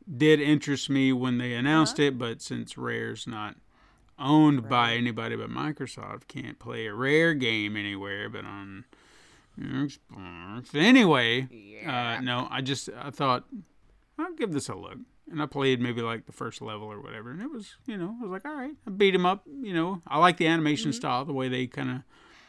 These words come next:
Speaker 1: leaned into that this time. As
Speaker 2: Yeah.
Speaker 1: opposed to the old eight-bit sprites of big buff toads. <laughs>
Speaker 2: But those were cute, too.
Speaker 1: Yeah, they, they had their charm.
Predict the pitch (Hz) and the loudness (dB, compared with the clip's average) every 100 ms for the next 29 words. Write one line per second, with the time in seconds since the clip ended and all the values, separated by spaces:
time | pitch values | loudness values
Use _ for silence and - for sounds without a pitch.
0 | _ - 156 147 147 135 131 120 120 117 | _ -6 4 8 8 8 6 4 2 0
1 | - 113 - 113 127 135 - _ _ _ | -2 -8 -8 -10 -10 -12 -14 _ _ _
2 | _ _ _ 151 147 139 127 120 104 - | _ _ _ -12 -8 -4 0 0 -2 -4
3 | 117 110 110 101 - - - - 127 123 | -4 -4 -6 -8 -12 -20 -18 -4 0 2
4 | 117 117 107 - 139 131 117 120 - - | 0 -2 -6 -4 -4 -4 -6 -8 -8 -4
5 | 143 113 117 - 117 110 - - _ _ | 0 0 -4 -10 -14 -14 -20 -20 _ _
6 | - 131 117 110 104 - - 117 110 - | -10 -4 -4 -6 -12 -14 -8 -6 -6 -12
7 | - 110 113 113 - - - - - _ | -10 -10 -10 -12 -14 -14 -16 -14 -16 _
8 | _ _ - - - - - 330 320 320 | _ _ -20 -20 -20 -16 -2 0 2 0
9 | 330 330 330 247 247 - 247 214 151 139 | -2 -10 -12 -20 -20 -20 -6 0 2 2
10 | 135 135 151 165 156 156 151 151 147 135 | -2 -8 -4 -2 -2 0 0 0 -2 -2
11 | 110 104 | -4 -6